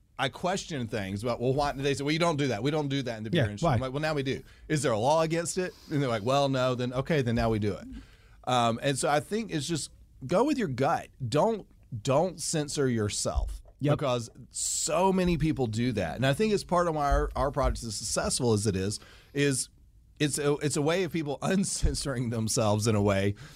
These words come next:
Speaker 1: and saying, "Hey, you know what? Yeah, this is what I believe, and
Speaker 2: Sure.
Speaker 1: I'm not ashamed of it, and I am gonna s-, sit out at a bar and hold up the can proudly and, and drink this." And so I think it's, yeah, don't hold yourself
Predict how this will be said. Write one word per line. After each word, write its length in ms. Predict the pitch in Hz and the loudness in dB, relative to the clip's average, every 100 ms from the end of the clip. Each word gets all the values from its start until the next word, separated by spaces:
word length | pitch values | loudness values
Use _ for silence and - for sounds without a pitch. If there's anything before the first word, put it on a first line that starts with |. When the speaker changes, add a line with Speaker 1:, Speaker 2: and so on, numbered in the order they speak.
| - | -6
Speaker 1:
and 120 | 135 | -2
saying, 200 | 135 156 | 2 2
"Hey, 300 | 170 311 233 | 4 4 4
you 140 | 110 151 | 2 0
know 100 | 214 | 0
what? 120 | 233 | 0
Yeah, 240 | 254 226 208 | 0 0 0
this 200 | 196 196 | -2 0
is 240 | 226 214 | 2 2
what 140 | 156 113 | 0 -2
I 80 | 90 | -2
believe, 420 | 95 92 98 131 | -6 -6 -6 -6
and 120 | 165 | -2
Speaker 2:
Sure. 120 | 190 | 0
Speaker 1:
I'm 60 | 139 | 2
not 180 | 220 190 | 0 -6
ashamed 460 | - - 92 95 | -8 -10 -6 -4
of 160 | 92 110 | -2 0
it, 100 | 151 | 0
and 120 | 175 | 0
I 100 | 175 | 2
am 160 | 185 185 | 2 2
gonna 160 | 143 | 2
s-, 260 | 113 - - | 0 -2 -6
sit 240 | - 156 127 | -4 0 2
out 160 | 113 | 2
at 60 | 107 | 2
a 20 | |
bar 240 | 107 110 104 | 4 4 4
and 100 | 110 | 4
hold 180 | 117 | 4
up 100 | 110 | 2
the 80 | 110 | 0
can 260 | 117 113 101 | -2 0 0
proudly 460 | 113 101 98 101 | 2 2 2 2
and, 100 | 98 | 0
and 180 | 104 107 | 0 0
drink 280 | 101 104 98 | 2 0 -2
this." 260 | 90 90 - | -4 -4 -2
And 180 | 123 | -2
so 200 | 120 143 | 2 2
I 100 | 127 | 2
think 240 | 131 196 190 | 2 0 0
it's, 140 | 156 | 0
yeah, 160 | 196 160 | 2 2
don't 240 | 113 185 | 2 0
hold 180 | 165 196 | 2 0
yourself 320 | 175 - 160 | -2 0 -2